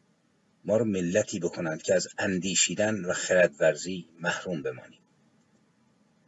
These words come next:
این رو من روش تأکید می‌کنم. شما توجه بکنید. ما ملتی هستیم که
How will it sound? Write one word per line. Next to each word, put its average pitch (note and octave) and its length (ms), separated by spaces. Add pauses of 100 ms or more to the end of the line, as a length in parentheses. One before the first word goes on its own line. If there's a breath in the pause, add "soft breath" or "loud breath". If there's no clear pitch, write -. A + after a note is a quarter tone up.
(340)
این B2 120
رو B2+ 60
من B2 160
روش A#2+ 180
تأکید G2 540
می‌کنم. - 420 (540)
شما G#2+ 260
توجه F#2+ 400
بکنید. F2 540 (1800)
ما B2 120
ملتی C3 440
هستیم G#2 340
که - 280